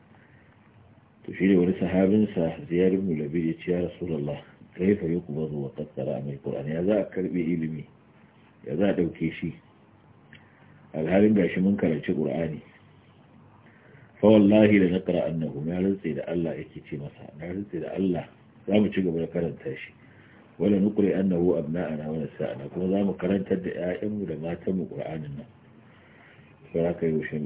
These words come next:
yaushe ne kuma za a ɗauke ilimi? Tunda ga shi muna karatun Qur'ani, kuma muna karantar da ƴaƴanmu da matanmu suna ta haddacewa. Kaga ba maga-,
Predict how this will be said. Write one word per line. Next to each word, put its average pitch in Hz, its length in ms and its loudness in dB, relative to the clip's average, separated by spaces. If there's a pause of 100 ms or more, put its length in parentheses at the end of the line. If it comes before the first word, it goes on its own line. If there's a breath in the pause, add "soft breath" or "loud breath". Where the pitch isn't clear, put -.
yaushe 80 520 -6
ne 90 180 0
kuma 92 260 -2
za 95 160 0
a 80 60 -4
ɗauke 80 340 -8
ilimi? 73 400 -4 (400)
Tunda 180 160 -2
ga 151 160 -4
shi - 100 -8
muna 185 200 0
karatun - 420 -8
Qur'ani, 76 340 -6 (1000 loud breath)
kuma 90 140 2
muna 98 200 4
karantar 85 400 -2
da - 80 0
ƴaƴanmu 80 400 -2 (240)
da 82 120 -2
matanmu 85 460 -2 (180)
suna 90 180 -2
ta - 100 -8
haddacewa. 80 540 -4 (960)
Kaga 82 240 0
ba 82 180 -2
maga-, 76 340 -2